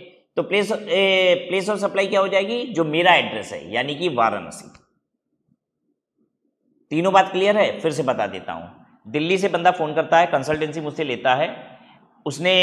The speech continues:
मुझे बताया कि मैं रजिस्टर्ड हूँ, तो दिल्ली is the place of supply। उसने मुझसे फोन पे बात की, कंसल्टेंसी ली, उसने बताया कि मैं दिल्ली का हूं लेकिन वो रजिस्टर्ड नहीं है। प्लेस of सप्लाई क्या कहलाएगी मेरे सर्विस की? दिल्ली। ठीक है, तीसरी बात,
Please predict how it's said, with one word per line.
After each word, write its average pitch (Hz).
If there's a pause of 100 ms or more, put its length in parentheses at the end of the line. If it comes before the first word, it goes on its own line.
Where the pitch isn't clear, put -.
मुझे 165
बताया 147
कि 165
मैं 156
रजिस्टर्ड 139
हूँ, 175 (300)
तो 139
दिल्ली 147
is 127
the 127
place 98
of 90
supply। 76 (460)
उसने 160
मुझसे 202
फोन 180
पे 190
बात 147
की, 180
कंसल्टेंसी 147
ली, 160 (180)
उसने 165
बताया 160
कि 196
मैं 196
दिल्ली 165
का 208
हूं 196
लेकिन 196
वो 196
रजिस्टर्ड 170
नहीं 123
है। 95
प्लेस 147
of 170
सप्लाई 165
क्या 165
कहलाएगी 165
मेरे 165
सर्विस 160
की? 196
दिल्ली। 113 (280)
ठीक 131
है, 151
तीसरी 170
बात, 92